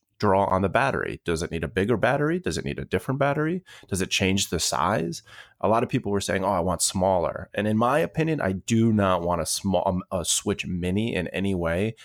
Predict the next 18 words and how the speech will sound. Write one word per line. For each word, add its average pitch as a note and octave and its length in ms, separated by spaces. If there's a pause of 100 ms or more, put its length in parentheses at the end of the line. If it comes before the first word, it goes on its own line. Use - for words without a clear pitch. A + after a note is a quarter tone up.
(100)
I - 80
have C#3 120
enough G#2+ 440
trouble. G2+ 560
Like, F#2+ 160
after, F#2+ 560
if - 100
I'm A2+ 140
playing C#3 220
on C#3 100
my G2+ 140
Switch - 320
for - 100
maybe, F2+ 240
let's G#2+ 180
say, A#2+ 120
an - 100
hour, G2 440